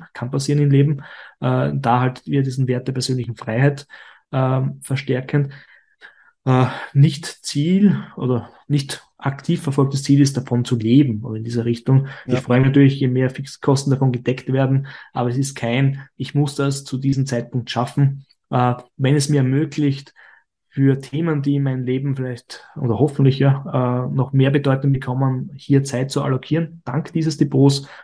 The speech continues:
Speaker 1: freue ich mich darüber. Warum ich das auch so sage mit, mit der individuellen, persönlichen oder finanziellen Freiheit, ich glaube, das ist, wäre sogar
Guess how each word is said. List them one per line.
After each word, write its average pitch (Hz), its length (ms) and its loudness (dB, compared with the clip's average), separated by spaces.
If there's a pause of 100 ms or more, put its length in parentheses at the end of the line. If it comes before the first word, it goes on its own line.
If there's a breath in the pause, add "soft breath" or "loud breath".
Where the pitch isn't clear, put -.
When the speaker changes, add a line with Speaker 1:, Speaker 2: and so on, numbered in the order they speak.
Speaker 1:
freue 127 220 2
ich 151 60 2
mich 165 120 -2
darüber. 143 400 6 (800 loud breath)
Warum 143 280 2
ich 147 80 0
das 139 160 2
auch 131 80 2
so 139 100 0
sage 135 300 -4
mit, 135 280 -4 (300)
mit 139 120 -4
der 139 60 -2
individuellen, 139 540 2
persönlichen 143 640 -4
oder 127 120 -6
finanziellen 131 380 -2
Freiheit, 135 320 -2
ich 139 100 -8
glaube, 139 180 -6
das 135 120 -2
ist, 135 220 -8
wäre 139 160 4
sogar 135 600 2